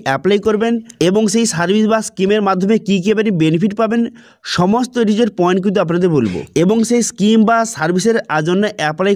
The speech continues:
করতে গেলে আপনি কোথাও যেতে হবে না, আপনাকে অনলাইনে অ্যাপ্লাই করতে পারবেন। আপনি বাড়িতে বসে আপনার মোবাইলের মাধ্যমে মাত্র পাঁচ মিনিটের মধ্যে আপনি সেই সব স্কিম অথবা সার্ভিসের আপনি অনলাইন অ্যাপ্লাই কিন্তু খুব সহজে করতে পারবেন, এবং সেই স্কিম অথবা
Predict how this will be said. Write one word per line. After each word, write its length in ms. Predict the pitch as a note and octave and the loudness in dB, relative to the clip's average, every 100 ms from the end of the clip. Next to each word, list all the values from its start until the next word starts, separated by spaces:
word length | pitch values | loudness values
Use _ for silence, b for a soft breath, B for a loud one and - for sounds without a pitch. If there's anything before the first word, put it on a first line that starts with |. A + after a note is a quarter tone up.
| G#3 | 0
করতে 180 | G3+ B3 | -2 0
গেলে 140 | G#3 C3 C3 | 0 0 0
আপনি 180 | G3 G#3+ A3 B B - | 0 0 -2 B B -2
কোথাও 280 | D3+ E3 G#3+ | -2 0 0
যেতে 140 | G3+ G3 | 0 0
হবে 120 | A3 A3+ | 0 0
না, 40 | A3 | 0
আপনাকে 260 | F#3+ G#3 G#3 - D#3 | 0 -2 -2 -2 0
অনলাইনে 380 | E3 G3 G3+ G#3+ - | 2 2 2 0 0
অ্যাপ্লাই 360 | D3 C#3+ G3 G3 | -4 0 0 0
করতে 160 | G3+ A3 | 0 0
পারবেন। 240 | A3 A3+ A3 D3+ | 0 0 -2 -4
আপনি 180 | D#3+ G3 D#3+ | -2 -2 0
বাড়িতে 240 | C#3+ D3+ F#3 | 0 0 -2
বসে 120 | F#3+ G3+ | 0 0
আপনার 200 | G3+ E3+ | 0 0
মোবাইলের 300 | C#3 E3+ F#3+ | 2 0 2
মাধ্যমে 360 | G3 F#3+ G#3+ C#3+ - B B B B2 | 0 0 0 0 -4 B B B 2
মাত্র 240 | D3+ E3+ A3 A3 F#3 | 2 0 -2 -2 -2
পাঁচ 200 | D3+ D#3+ E3 | 0 0 0
মিনিটের 280 | G3 A3+ A#3 | 2 2 2
মধ্যে 260 | G3 C#3 G#2 b b b - | 2 0 -2 b b b -6
আপনি 240 | D#3+ G#3 A3+ A3+ A3+ B B - | -2 0 0 0 -4 B B -4
সেই 160 | F3+ G#3+ G3 | 0 0 -2
সব 100 | A3 - | -4 -6
স্কিম 300 | - A3 A3+ F3+ E3 | 0 2 2 0 0
অথবা 160 | F#3 G3+ - | 0 0 -2
সার্ভিসের 440 | E3 F3 F#3 A3 - D3+ | -2 -2 0 -2 -2 -4
আপনি 200 | D#3+ G3+ G#3+ - C#3+ | -2 0 -2 -2 0
অনলাইন 260 | D#3+ F#3+ G#3 - | 2 2 0 -2
অ্যাপ্লাই 320 | D#3 D#3 F3 | -2 0 0
কিন্তু 140 | F#3+ G3+ - | 0 -2 0
খুব 100 | F#3+ - | -2 0
সহজে 240 | E3 F3+ | 0 2
করতে 180 | F3 - D3 | 0 0 -2
পারবেন, 220 | C#3 A#2 A2 C#3+ | -2 -4 0 0
এবং 140 | F#3 G#3 G3+ | 2 0 0
সেই 120 | A3+ - | 0 -2
স্কিম 260 | F3+ G#3+ G#3+ | 0 2 2
অথবা 160 | G3+ | 2